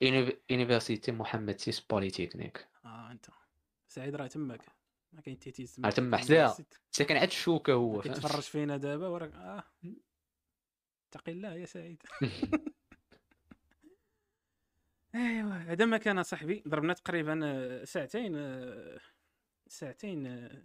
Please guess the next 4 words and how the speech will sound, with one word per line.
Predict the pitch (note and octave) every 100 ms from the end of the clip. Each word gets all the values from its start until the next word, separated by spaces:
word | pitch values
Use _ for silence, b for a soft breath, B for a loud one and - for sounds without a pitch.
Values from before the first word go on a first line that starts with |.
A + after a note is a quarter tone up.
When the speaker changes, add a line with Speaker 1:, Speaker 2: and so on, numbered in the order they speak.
| _ _ _ _ _
Speaker 2:
ديال، | - C3 C3+ B2
آه، | A#2 A2+ - _ _ _ _ _ _ _ _ -
حديث | D3 C#3+
مغزل. | C3 C#3 D#3